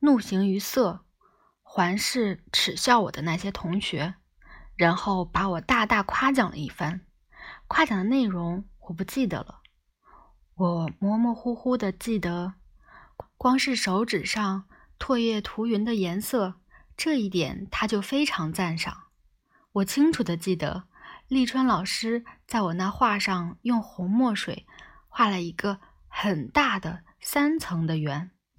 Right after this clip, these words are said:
从此以后，尽管我不喜欢上学，但只要这一天是上图画课，我总是迫不及待似的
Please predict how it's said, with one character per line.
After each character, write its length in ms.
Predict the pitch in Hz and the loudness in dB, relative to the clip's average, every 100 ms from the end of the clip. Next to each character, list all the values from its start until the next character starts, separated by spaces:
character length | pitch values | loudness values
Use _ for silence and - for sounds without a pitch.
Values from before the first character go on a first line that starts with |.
| - - - - - - - - - - | -20 -20 -20 -20 -20 -18 -20 -20 -20 -8
从 260 | - 233 | 0 2
此 200 | 262 294 | 2 2
以 100 | 254 | 2
后， 400 | 208 - 240 220 | 0 4 4 2
尽 260 | 214 285 262 | -2 4 6
管 320 | 226 185 208 | 6 4 4
我 60 | 185 | 0
不 120 | 220 | -2
喜 120 | - | -4
欢 200 | 196 170 | -4 -2
上 240 | - 233 202 | 2 2 2
学， 340 | 185 175 208 - - - - - | 0 -2 -4 -10 -20 -16 -16 -8
但 260 | - 214 196 | 2 4 4
只 80 | 190 | 2
要 160 | 175 | -2
这 220 | 175 233 220 | 2 2 2
一 100 | 196 | 0
天 480 | - 226 220 233 233 - - | -2 -2 0 -2 -6 -20 -10
是 200 | - 220 | -2 2
上 320 | 208 202 185 | 4 4 2
图 180 | 160 170 | -2 -2
画 240 | 190 262 | 4 4
课， 360 | 202 - 151 185 - _ - - - | 4 -2 -4 -6 -14 _ -20 -20 0
我 120 | 214 | 2
总 140 | 220 196 | 2 2
是 120 | 220 | 0
迫 260 | - 320 | 2 4
不 120 | 240 180 | 4 0
及 160 | - | -2
待 220 | 175 190 | 4 4
似 160 | 190 208 | 4 0
的 240 | 160 165 | -2 -4